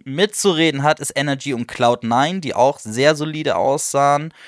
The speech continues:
Und jetzt am dreiundzwanzigsten Februar, also morgen um dreiundzwanzig Uhr, gegeneinander spielen, um den Einzug, um den direkten Einzug in die Playoffs. Das muss man unbedingt schauen. Das, äh, wird, glaub ich, ein sehr, sehr gutes Spiel. Insbesondere Oxy für Cloud Nine ist unleashed, ne?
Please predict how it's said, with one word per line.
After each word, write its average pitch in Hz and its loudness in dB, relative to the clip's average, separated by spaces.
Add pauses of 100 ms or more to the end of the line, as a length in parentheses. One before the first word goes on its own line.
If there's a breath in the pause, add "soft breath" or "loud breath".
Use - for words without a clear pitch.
(260 loud breath)
Und 131 -4
jetzt 143 -2
am 131 -2
dreiundzwanzigsten 175 -2
Februar, 160 0
also 120 -2
morgen 131 0
um 117 -6
dreiundzwanzig 120 -6
Uhr, 139 2
gegeneinander 113 -4
spielen, 170 -2
um 131 -6
den 123 -6
Einzug, 131 -8
um 117 -8
den 117 -4
direkten 127 -6
Einzug - -10
in 98 -12
die 104 -12
Playoffs. 110 -6 (300 loud breath)
Das 113 -4
muss 147 0
man 143 0
unbedingt 123 0
schauen. 92 -2
Das, - -6
äh, 104 -6 (320)
wird, 113 -8
glaub 110 -6
ich, 107 -10
ein 101 -10
sehr, 123 0
sehr 131 -2
gutes 117 -10
Spiel. 117 -2
Insbesondere 117 -4
Oxy 143 -2
für 131 -4
Cloud 113 -2
Nine 127 -2
ist - -6
unleashed, 131 -4
ne? 151 0